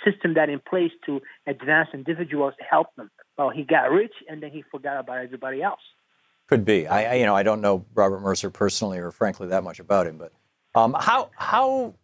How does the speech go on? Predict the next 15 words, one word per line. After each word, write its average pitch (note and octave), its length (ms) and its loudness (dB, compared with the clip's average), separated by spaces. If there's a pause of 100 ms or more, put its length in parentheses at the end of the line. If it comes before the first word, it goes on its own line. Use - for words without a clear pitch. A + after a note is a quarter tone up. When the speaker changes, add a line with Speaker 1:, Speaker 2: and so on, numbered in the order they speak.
(100)
Speaker 2:
how A3 300 2
do A#3 100 2
you F3+ 220 4
think D#3 300 -2
that B2+ 140 0
most B2+ 360 2
of A#2 120 0
your A2 160 0
friends A2+ 640 -4
and G2 260 -14
colleagues F#2 720 0 (320)
perceive F#2 380 -10
the F2+ 100 -14
American E2+ 420 -20
dream? D#2+ 120 -20